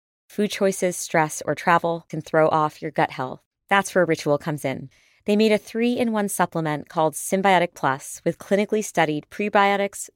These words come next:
probiotics, and a postbiotic to support a balanced gut microbiome. I make sure to take my Synbiotic Plus every morning,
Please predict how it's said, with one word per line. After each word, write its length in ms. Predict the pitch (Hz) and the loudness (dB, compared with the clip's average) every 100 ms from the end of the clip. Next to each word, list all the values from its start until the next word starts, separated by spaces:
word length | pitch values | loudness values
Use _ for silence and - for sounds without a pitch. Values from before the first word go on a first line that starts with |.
| _ | _
probiotics, 840 | - 220 180 151 147 147 - - - _ _ - | 2 4 4 2 0 -4 -8 -16 -18 _ _ 0
and 300 | 208 208 196 | 2 2 0
a 40 | - | -4
postbiotic 800 | - 175 - 165 151 143 143 147 | 0 0 0 0 0 0 -4 -8
to 100 | - | -8
support 460 | 160 156 - 175 175 | -6 -6 2 2 2
a 60 | - - | -2 2
balanced 480 | 160 165 175 175 | 4 4 0 -4
gut 180 | - 160 | -2 0
microbiome. 680 | 151 151 151 143 135 135 147 _ _ _ - | 0 -4 -2 -2 -4 -10 -16 _ _ _ -2
I 60 | 208 | 2
make 180 | 247 262 | 4 2
sure 200 | - 214 | 0 0
to 80 | |
take 240 | 202 196 185 | 0 -4 -4
my 100 | 180 | -6
Synbiotic 520 | 180 196 190 180 190 | -4 0 4 4 2
Plus 360 | - 151 147 - | 0 0 0 -2
every 220 | 170 170 | 0 2
morning, 520 | 165 151 143 147 151 | 0 0 -2 -4 -8